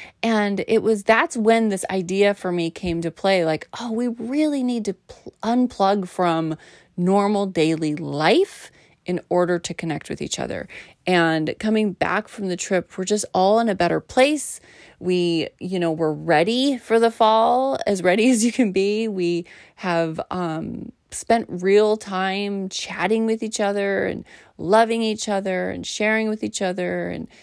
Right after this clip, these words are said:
and celebrating each other. And it was just a really, really sweet reminder this trip of why. And one of the reasons that I felt so,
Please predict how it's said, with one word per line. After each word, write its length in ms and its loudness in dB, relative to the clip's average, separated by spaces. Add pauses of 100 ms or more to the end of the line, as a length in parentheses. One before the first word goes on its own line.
(280)
and 240 -4
celebrating 840 4
each 240 -4
other. 280 0
And 240 -2
it 80 -4
was 160 -6
just 300 -2
a 80 2
really, 480 0
really 320 0
sweet 360 -4
reminder 500 -2
this 280 -4
trip 440 0
of 260 2
why. 360 0
And 300 -2
one 200 -2
of 40 -4
the 120 0
reasons 400 -2
that 120 -2
I 80 -2
felt 200 -6
so, 1000 2